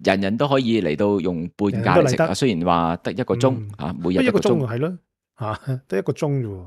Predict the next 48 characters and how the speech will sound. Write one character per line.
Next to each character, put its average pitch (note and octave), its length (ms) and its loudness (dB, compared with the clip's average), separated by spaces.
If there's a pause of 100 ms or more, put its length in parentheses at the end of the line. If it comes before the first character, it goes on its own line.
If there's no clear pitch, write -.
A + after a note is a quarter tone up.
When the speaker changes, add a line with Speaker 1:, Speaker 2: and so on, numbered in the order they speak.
(160)
Speaker 2:
所 D#3 180 0
以 D3+ 80 6
啦， C3+ 340 2 (140)
嗱， G#2+ 180 -8
如 G#2+ 60 -2
果 D3+ 120 2
睇 E3 220 -2
到， D3 600 4 (180)
即 E3+ 100 0
係 D3 60 2
呢 D#3 80 4
一 D#3 100 6
篇 D3+ 220 2
咁 C#3+ 80 0
嘅 C#3 120 0
公 D3 180 2
開 D3 140 6
信 C3 200 2
咧， C#3 440 2 (220)
係 A#2 200 0
就 A#2+ 160 0
唔 A2+ 180 -4
好， C3 140 -2
即 - 180 2
係 C#3+ 60 8
想 C#3+ 180 4
試 C3+ 200 2
下 B2 160 2
嗰 C3 120 0
啲 D3 340 4
手 C3+ 200 2
勢 C3 180 2
咧， C#3 400 4
就 A#2+ 320 0
呢 D3+ 120 4
個 C3+ 80 2 (180)
係 A#2 160 0
時 G#2+ 220 -6
候 G#2+ 80 -2
啦。 A2+ 280 -2
不 A#2 80 0
過 B2+ 300 2
一 C#3 100 2
個 C#3 140 0
鐘， D3+ 300 2 (100)
啊， B2 260 -2
所 C#3 180 0
以 C3 380 2